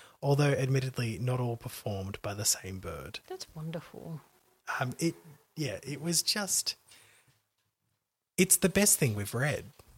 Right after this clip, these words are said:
Speaker 2: It is. It's probably the best thing I've read at all <laughs> recently.
Speaker 1: Yeah.
Speaker 2: Mm.
Speaker 1: It, it just was so,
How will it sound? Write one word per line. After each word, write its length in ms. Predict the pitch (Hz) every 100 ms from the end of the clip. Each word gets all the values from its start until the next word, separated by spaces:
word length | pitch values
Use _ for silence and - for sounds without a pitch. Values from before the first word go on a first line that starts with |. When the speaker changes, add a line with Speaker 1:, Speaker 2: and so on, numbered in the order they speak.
| -
Speaker 2:
It 140 | 208 185
is. 380 | 165 151 - - - - _ - 226
It's 140 | -
probably 260 | 311 339 370
the 100 | 247
best 200 | 196 -
thing 140 | 170
I've 120 | 151
read 200 | 165 156 156 - - - - - - -
at 100 | 180
all 460 | 170 190 151 107 117 - _ -
<laughs> 420 | - - - -
recently. 640 | 185 - 175 - 143 165 - -
Speaker 1:
Yeah. 440 | 175 175 117 95
Speaker 2:
Mm. 220 | 180 170 151 165 -
Speaker 1:
It, 380 | - 160 139 139
it 140 | 147 -
just 320 | 160 - - - _ - - - _ _ _ _ _ _ _ _ _ _ _ _ _ _ _ -
was 280 | 160 170 151
so, 840 | - - - 165 170 170 170 170